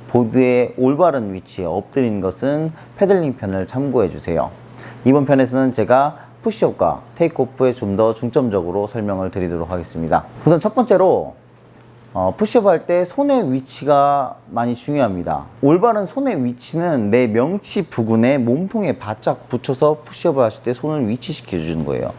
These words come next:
제가 한번 보여드릴게요. 자, 보드의 중심 부분에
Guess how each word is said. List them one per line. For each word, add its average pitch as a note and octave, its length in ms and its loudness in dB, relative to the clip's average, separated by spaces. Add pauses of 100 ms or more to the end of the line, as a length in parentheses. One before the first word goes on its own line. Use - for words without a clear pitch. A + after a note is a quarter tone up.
제가 C#3+ 160 6
한번 C#3 160 2
보여드릴게요. G2 520 0 (2000)
자, G#2+ 120 2
보드의 D3 580 4
중심 E3+ 380 2
부분에 G#2 460 2